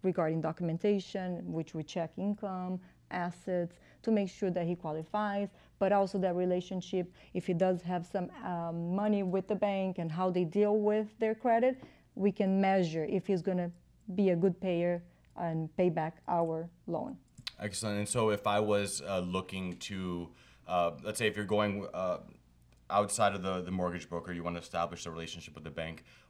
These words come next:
Speaker 2: what is the sort of easy way, uh, or the best way for someone to shop around or get to know which bank, uh, is, would be a good fit for them, if, if that makes sense?
Speaker 1: Mm-hmm. Um, in regards to the financing, the base-, basically what you wanna check is if that bank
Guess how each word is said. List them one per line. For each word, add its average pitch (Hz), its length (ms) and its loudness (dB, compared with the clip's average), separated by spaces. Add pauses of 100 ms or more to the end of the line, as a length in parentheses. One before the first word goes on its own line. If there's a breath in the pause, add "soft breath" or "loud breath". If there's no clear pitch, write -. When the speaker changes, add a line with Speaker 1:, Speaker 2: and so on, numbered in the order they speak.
Speaker 2:
what 95 220 -2
is 98 140 -4
the 95 60 -10
sort 92 200 -8
of 87 100 -8
easy 90 320 -4
way, 87 500 -2
uh, 85 220 -4
or 87 120 -2
the 85 80 -4
best 87 380 0
way 82 280 -4
for 85 220 -8
someone 85 400 -4
to 80 440 -8 (480 soft breath)
shop 92 400 2
around 87 460 2
or 82 80 -4
get 87 180 -4
to - 80 -12
know 87 140 -2
which 85 360 -6
bank, 82 320 -4 (140)
uh, - 60 -14 (100)
is, 82 380 -10
would 85 160 -6
be 85 140 -6
a 80 40 -6
good 80 200 -8
fit 87 300 -6
for 82 140 -12
them, 78 220 -4
if, - 300 -16
if - 100 -20
that 76 160 -8
makes 73 160 -12
sense? - 300 -14 (220)
Speaker 1:
Mm-hmm. 339 460 2
Um, 214 340 4
in 220 200 6
regards 262 380 6
to 254 80 4
the 214 120 8
financing, 220 800 2
the 190 60 2
base-, 214 280 4
basically 226 440 4
what 190 200 4
you 185 80 6
wanna 196 240 4
check 269 400 0
is 175 160 2
if 175 140 0
that 175 220 2
bank 196 300 0